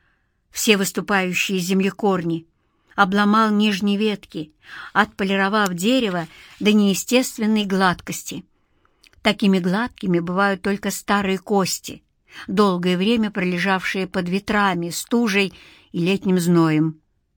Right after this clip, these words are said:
Таким однажды станет и сам Игнат. «Прощай, Марьяна», — прошептал он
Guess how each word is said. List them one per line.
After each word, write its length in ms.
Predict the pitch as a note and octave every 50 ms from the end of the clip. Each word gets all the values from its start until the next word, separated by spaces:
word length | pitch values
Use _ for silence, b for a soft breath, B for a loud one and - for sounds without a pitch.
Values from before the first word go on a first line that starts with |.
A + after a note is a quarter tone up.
| _ _ _ _ _ _
Таким 340 | _ - F#3 F3+ - F#3 F3
однажды 640 | E3+ E3+ D#3+ E3 E3+ F3+ G3+ G#3+ A3 A3 G#3+ G#3 F#3+
станет 560 | F3 - - - F3+ F#3 F#3+ F#3+ F#3 F3+ -
и 60 | F3+
сам 440 | D#3+ - - F#3 E3+ F3 F#3 F#3+ G3 _ _ _ _ _ _ _ _ _ _ _ _
Игнат. 540 | D#3+ D#3 D#3 D#3+ D#3+ D#3 D3+ D#3 D3+ - - _ _ _ _ _ _ _ _ _ _ _ _ _ _ _ _ _ _ _ _ _ _ _ _ _ _ _ _ _ _ _
«Прощай, 720 | - F3 E3+ E3+ - - - - E3+ D3+ D3 D#3 F3 _ _ _ _ _ _ _ _ _ _ _ _
Марьяна», — 720 | F#3+ E3 D#3+ D#3 D#3+ D#3 D#3 D3+ D3 D3 D3+ D3+ D3+ D#3 _ _ _ _ _ _ _
прошептал 600 | - G3 D#3 - - F3 - - - E3 D#3+ E3 E3
он 200 | E3 E3 D#3+